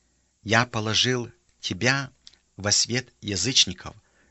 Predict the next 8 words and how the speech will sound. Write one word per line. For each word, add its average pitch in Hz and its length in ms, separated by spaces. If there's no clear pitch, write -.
чтобы 98 380
ты 151 280
был 131 280
во 107 100
спасение 104 720
до 87 140
края 101 340
земли.'" 95 460